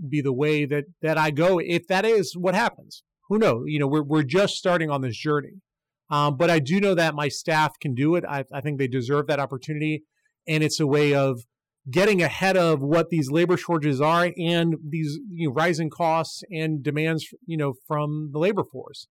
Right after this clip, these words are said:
We're seeing the move towards unionization. To me, the cooperative model is a higher form of that. And unionization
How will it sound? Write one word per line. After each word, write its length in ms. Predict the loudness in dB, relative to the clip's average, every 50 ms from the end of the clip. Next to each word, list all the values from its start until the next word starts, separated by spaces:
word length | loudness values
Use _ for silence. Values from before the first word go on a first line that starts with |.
| _ _ _ _ _ _ -2
We're 140 | 0 0 0
seeing 380 | 0 -2 0 2 2 4 4
the 60 | 4
move 240 | 4 6 4 4 2
towards 240 | 0 0 0 0 0
unionization. 640 | 0 -2 0 -2 -2 -2 -2 -4 -4 -4 -6 -8 -6 -6
To 100 | -6 -4
me, 320 | -2 0 0 0 -2 -4 _ _ _ -10
the 80 | -10
cooperative 460 | -8 -2 0 0 0 0 -2 -6 -4
model 380 | -2 0 2 2 2 2 0 0
is 140 | -2 -4 -2
a 80 | -4 -6
higher 320 | -2 0 2 2 2 0 0 -4 -12 _
form 240 | -4 0 0 0 0
of 120 | -2 -6
that. 140 | -6 -10 -10 _ _ _ _ _ _ _ _ _ _ _ _ _ -4
And 300 | -2 2 2 4 4 2
unionization 920 | 2 0 -2 -2 0 0 2 4 4 4 2 2 0 0 2 2 2 0